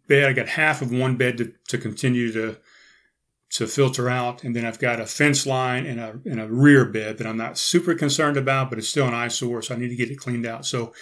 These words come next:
get those two beds cleaned out. All my boardwalks need, uh, refinishing. Some boards need replacing, uh, but the, uh, they definitely need, uh, re-waterproofing. And I gotta put some lattice up on a,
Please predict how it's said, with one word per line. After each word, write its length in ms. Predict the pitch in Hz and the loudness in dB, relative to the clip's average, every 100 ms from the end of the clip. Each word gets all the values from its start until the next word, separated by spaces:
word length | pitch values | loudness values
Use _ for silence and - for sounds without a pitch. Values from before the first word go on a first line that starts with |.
| - - - _ | -20 -20 -20 _
get 140 | - 156 | 0 6
those 180 | 170 - | 6 6
two 160 | 165 | 4
beds 240 | 143 139 - | 6 6 4
cleaned 280 | 151 135 | 2 4
out. 300 | 131 131 131 _ - | 4 0 -6 _ -2
All 160 | 151 151 | 2 2
my 180 | 135 | 2
boardwalks 760 | 123 131 139 123 131 123 123 - | 2 4 4 4 2 2 0 -2
need, 440 | 123 120 120 113 - 127 | 0 0 0 -4 -10 -10
uh, 440 | 117 120 117 113 - - - _ - | -8 -6 -8 -10 -14 -20 -20 _ 2
refinishing. 720 | 135 131 135 127 - 127 120 | 2 6 4 4 2 2 2
Some 240 | - 123 113 | 0 0 2
boards 280 | 127 123 | 2 4
need 100 | 123 | 2
replacing, 840 | 117 110 139 127 123 127 120 117 - _ | 0 -2 0 0 0 -2 -4 -6 -14 _
uh, 220 | 127 117 135 | -12 -10 -8
but 180 | 131 | -10
the, 140 | - 117 135 | -12 -14 -12
uh, 220 | - - - 302 | -12 -12 -16 -6
they 120 | 147 | -2
definitely 420 | 113 135 135 123 | 6 6 6 2
need, 200 | 123 123 | 2 0
uh, 140 | 120 113 | -2 -2
re-waterproofing. 960 | 123 123 123 127 123 127 120 123 117 - - - - - - _ - _ _ _ _ _ _ _ - | -2 0 0 0 0 -2 -2 -4 -6 -10 -20 -20 -20 -20 -20 _ -20 _ _ _ _ _ _ _ 2
And 380 | 143 143 139 135 | 6 8 8 6
I 80 | |
gotta 160 | 131 127 | 4 2
put 140 | 147 | 4
some 180 | 139 117 | 4 2
lattice 400 | 117 139 139 135 | 2 4 4 4
up 240 | 135 131 135 | 4 4 0
on 200 | 123 120 | 0 0
a, 180 | 120 | -2